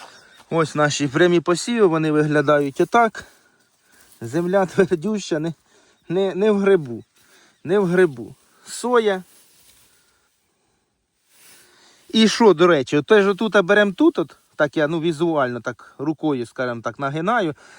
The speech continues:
Тут на порядок легше воно так крут-, ну, нагинається, чим отут. Потому що ж подивіться на тут, на товщину стебел. Тут просто...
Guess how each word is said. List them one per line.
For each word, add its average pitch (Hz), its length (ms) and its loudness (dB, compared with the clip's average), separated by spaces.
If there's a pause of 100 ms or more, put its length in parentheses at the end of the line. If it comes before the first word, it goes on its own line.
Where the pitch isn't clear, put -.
(160)
Тут 202 220 -8
на 220 120 0
порядок 190 540 2
легше 247 400 0
воно 165 320 -2
так 143 240 -4
крут-, 147 300 -6
ну, 143 280 -12
нагинається, 135 640 -10 (360)
чим 240 300 -4 (200)
отут. 202 440 2
Потому 185 380 -2
що 196 140 0
ж 180 80 -4
подивіться 214 540 0
на 190 100 -4
тут, 202 240 -10 (340)
на 175 120 -2
товщину 208 500 0
стебел. 117 520 -2 (1000)
Тут 185 220 -2
просто... 160 580 0